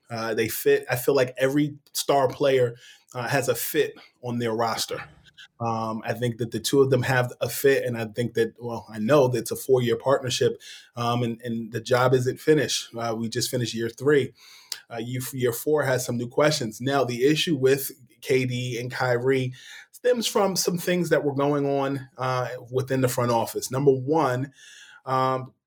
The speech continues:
Kyrie didn't get his extension. Number two, um, just all this talk of Kyrie and the trade and the five to six team destinations that he wanted to go to. Uh, I spoke to someone last night who said it, it's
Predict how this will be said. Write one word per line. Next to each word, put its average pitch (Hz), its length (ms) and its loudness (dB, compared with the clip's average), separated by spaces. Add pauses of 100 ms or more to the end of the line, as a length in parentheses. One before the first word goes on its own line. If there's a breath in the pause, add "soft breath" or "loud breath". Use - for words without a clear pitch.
(100)
Kyrie 147 360 2
didn't 139 240 2
get 127 140 2
his 131 160 0
extension. 123 500 -6 (340 soft breath)
Number 131 380 2
two, 170 600 2 (680 loud breath)
um, 139 560 -2
just 143 280 -2
all 139 220 2
this 151 160 2
talk 135 300 2
of 127 120 -4
Kyrie 139 480 0
and 123 120 -4
the 117 40 -8
trade 143 460 2
and 120 140 -2
the 110 60 -8
five 143 380 2
to 143 80 -2
six 139 340 -4
team 135 280 -4
destinations 131 800 0
that 123 140 -2
he 123 100 -4
wanted 127 280 -2
to 120 60 -2
go 131 260 6
to. 127 340 0 (400 loud breath)
Uh, 131 100 -8
I 151 80 2
spoke 143 240 2
to 135 80 -4
someone 135 260 -2
last 131 300 0
night 143 180 2
who 131 120 -6
said 131 320 2
it, 135 200 -4
it's - 240 -8